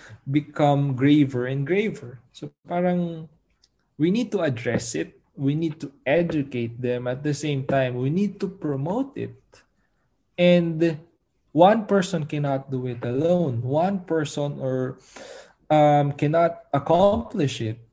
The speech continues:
'Cause, for example, you, you're doing it. You're, you're, you're spreading, um, factual information.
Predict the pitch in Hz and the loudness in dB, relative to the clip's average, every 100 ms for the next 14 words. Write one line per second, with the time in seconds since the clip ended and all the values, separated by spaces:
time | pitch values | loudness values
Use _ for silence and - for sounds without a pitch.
0 | _ _ _ _ _ _ 151 147 175 147 | _ _ _ _ _ _ -2 4 2 6
1 | 180 180 202 190 151 151 226 180 147 143 | 4 6 6 4 2 4 6 6 6 6
2 | 175 202 180 139 127 151 147 143 143 139 | 6 6 6 2 0 2 4 4 4 2
3 | 135 147 143 - - 170 175 170 156 160 | 4 4 2 0 0 2 2 -2 -4 -8
4 | 175 156 147 147 143 139 139 135 135 135 | -4 2 4 4 2 2 2 0 -2 0
5 | 170 175 - - 151 147 151 147 151 165 | 2 2 -2 -6 -2 0 0 -2 -2 -2
6 | 240 247 127 117 113 | -2 -2 -4 -4 -6